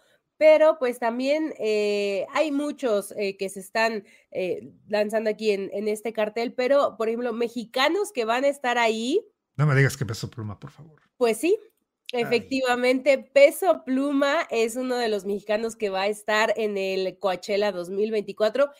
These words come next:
Speaker 1: El año pasado estuvo como invitado con Becky G,
Speaker 2: Ujú.
Speaker 1: pero bueno, ahora oficialmente él solo se va a aventar, eh, Coachella dos mil veinticuatro.
Speaker 2: Becky G, Karol G, Laura G, ¿son primas?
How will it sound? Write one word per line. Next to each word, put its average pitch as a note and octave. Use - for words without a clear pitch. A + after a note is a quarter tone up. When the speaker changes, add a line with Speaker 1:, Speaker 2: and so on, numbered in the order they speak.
Speaker 1:
El B3+
año F4
pasado A#3+
estuvo B3+
como G3+
invitado G#3
con F#3
Becky G#3+
G, A3+
Speaker 2:
Ujú. A#2+
Speaker 1:
pero G#3
bueno, F#3+
ahora G#3
oficialmente G#3
él G3+
solo C4
se B3+
va G3
a -
aventar, F3+
eh, F#3
Coachella -
dos E3+
mil E3
veinticuatro. -
Speaker 2:
Becky C#3
G, C#3+
Karol C3+
G, E3
Laura C3
G, D#3
¿son D#3
primas? C4+